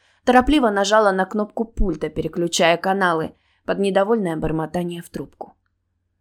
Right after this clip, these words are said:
«Метеор, я еще в душе, а ты уже дома». В ответ короткое: «Смотри, потом договорим». Она уставилась на экран.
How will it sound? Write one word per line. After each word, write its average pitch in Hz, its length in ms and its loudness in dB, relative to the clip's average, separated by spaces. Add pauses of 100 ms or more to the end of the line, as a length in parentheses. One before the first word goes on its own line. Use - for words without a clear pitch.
(100)
«Метеор, 170 600 0
я 180 160 0
еще - 240 2
в 185 80 -4
душе, 196 460 -4 (180)
а 180 120 -4
ты 196 140 0
уже 196 220 2
дома». 175 500 0 (460)
В 196 120 0
ответ 190 360 2
короткое: - 520 -6 (160)
«Смотри, 190 500 0
потом 165 380 0
договорим». 143 560 -6 (640)
Она 214 280 4
уставилась 185 580 -2
на 170 160 -4
экран. - 380 -14